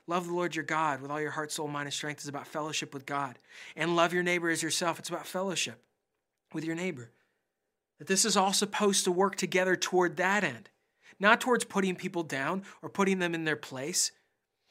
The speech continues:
but that in fact we are to make judgments. We're to make judgments about ourselves, and we're supposed to make judgments about the people that we love so we can help them, not so we can put them down or put them in their place.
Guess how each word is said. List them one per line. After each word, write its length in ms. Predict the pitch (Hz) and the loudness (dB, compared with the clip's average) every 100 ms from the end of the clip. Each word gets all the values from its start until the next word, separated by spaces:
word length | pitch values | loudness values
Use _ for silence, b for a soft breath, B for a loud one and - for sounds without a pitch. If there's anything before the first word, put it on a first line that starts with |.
| B B B - | B B B -4
but 140 | 196 | 2
that 160 | 208 196 | 4 4
in 120 | 196 | 0
fact 460 | - 214 233 214 | 0 4 4 4
we 180 | 180 196 | 0 -2
are 320 | 180 214 262 262 | 2 6 6 4
to 140 | 214 | 0
make 300 | 190 165 143 | 2 0 -2
judgments. 800 | - 139 123 127 127 - - - _ _ _ _ _ _ _ _ | -4 -2 -4 -8 -10 -10 -12 -12 _ _ _ _ _ _ _ _
We're 140 | 170 | 0
to 140 | 196 220 | 2 4
make 200 | 208 170 | 4 4
judgments 640 | 202 214 214 214 202 - - _ _ _ _ _ _ _ - | 4 4 6 4 4 2 -4 _ _ _ _ _ _ _ 0
about 220 | 165 208 | 8 8
ourselves, 840 | 196 180 - 220 240 202 139 127 - | 8 6 2 4 4 4 2 -6 -8
and 140 | 170 170 | -4 -2
we're 80 | 185 | 0
supposed 420 | 208 208 254 269 | 0 2 2 2
to 60 | 226 | 0
make 200 | 208 208 | 0 4
judgments 420 | 214 208 208 202 | 2 4 0 0
about 280 | 202 196 196 | 2 2 0
the 60 | |
people 300 | 185 202 190 | -4 -4 -2
that 140 | 185 180 | -4 -2
we 100 | 175 | 0
love 220 | 214 240 | 2 0
so 140 | - | 0
we 80 | 196 | 0
can 140 | 190 165 | -2 -6
help 440 | - 233 240 233 151 | 4 6 6 4 -6
them, 320 | 139 117 101 _ _ _ _ _ _ _ - | -4 -4 -10 _ _ _ _ _ _ _ -2
not 240 | 156 165 | 0 0
so 80 | 170 | -2
we 120 | 160 | -2
can 140 | - 139 | -6 -8
put 200 | 175 165 | -10 -8
them 120 | 147 | -8
down 240 | 147 147 | -8 -8
or 60 | 143 | -8
put 220 | 160 151 | -12 -12
them 120 | 147 | -12
in 80 | 139 | -10
their 120 | 139 | -12
place. 420 | 127 170 160 127 | -12 -10 -10 -10